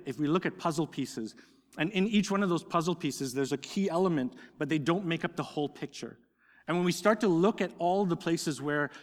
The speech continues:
communion is spoken about, especially when the, the, the gospel writers and the disciples start to talk about their first or their Last Supper experience, we get some really great clues. And I, my hope is that this morning,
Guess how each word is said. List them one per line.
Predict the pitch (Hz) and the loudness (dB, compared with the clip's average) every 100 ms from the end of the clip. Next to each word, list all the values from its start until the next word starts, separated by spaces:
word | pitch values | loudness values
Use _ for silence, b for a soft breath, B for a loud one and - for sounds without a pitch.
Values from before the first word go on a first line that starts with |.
| B | B
communion | 160 151 165 170 | 0 2 2 0
is | 147 | -2
spoken | - 151 151 151 | -4 -4 -4 -4
about, | 131 123 117 - | -2 -2 -2 -6
especially | 123 - 170 - 180 | -10 -2 -2 2 2
when | 151 143 143 B B - | 2 2 0 B B -2
the, | 143 - | -2 0
the, | 135 135 131 | -2 0 -2
the | 131 | -4
gospel | 127 143 123 - 160 | -2 0 -2 -2 0
writers | 143 139 135 127 | 2 2 0 -2
and | 131 123 | -2 -2
the | 123 | -2
disciples | 123 - 147 156 127 | -2 0 -2 -2 -8
start | - 135 135 | -4 -4 -4
to | |
talk | - - 156 160 | -8 0 0 0
about | 135 135 131 | -2 -2 -2
their | 127 120 B B B | -4 -4 B B B
first | - 196 185 - - | -2 0 0 -2 0
or | 147 | 2
their | 143 | 4
Last | 143 151 175 - | 4 4 2 2
Supper | 175 160 151 | 0 2 -2
experience, | - - 160 143 120 - - - _ _ _ _ _ | -4 -2 0 0 -4 -10 -16 -18 _ _ _ _ _
we | 165 185 | 2 2
get | 135 190 214 | 4 0 2
some | - 175 151 | 0 2 4
really | 175 196 | 4 4
great | 160 151 160 - | 2 0 -2 -4
clues. | - 165 139 120 | -2 2 2 0
And | 131 | -2
I, | |
my | 135 135 | 0 0
hope | 131 190 196 | 0 0 0
is | 156 120 | 0 0
that | 135 127 | -2 -2
this | 127 | -6
morning, | 143 147 135 | -2 -2 -2